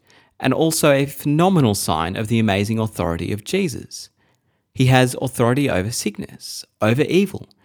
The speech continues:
over the wind and the waves, and even over death. If he has this much authority, then he is worthy of and deserves all our praise and worship.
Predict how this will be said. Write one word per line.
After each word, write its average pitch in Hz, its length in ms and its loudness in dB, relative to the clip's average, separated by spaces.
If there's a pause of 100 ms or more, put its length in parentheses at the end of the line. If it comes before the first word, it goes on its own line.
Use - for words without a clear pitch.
(260)
over 113 180 4
the 120 120 4
wind 107 160 2
and 127 100 -2
the 135 60 0
waves, - 560 -4 (340)
and 107 160 2
even 110 260 4
over 95 200 4
death. 95 420 -6 (1040)
If 131 180 0
he 214 180 4
has 170 240 2
this 196 280 0
much 147 220 -2
authority, 98 720 -4 (340)
then 139 160 4
he 135 160 4
is 123 160 4
worthy 143 480 2
of - 380 -6
and 139 160 0
deserves 127 720 2
all 123 240 0
our 135 120 0
praise 92 380 -4
and 110 140 -2
worship. 196 480 -4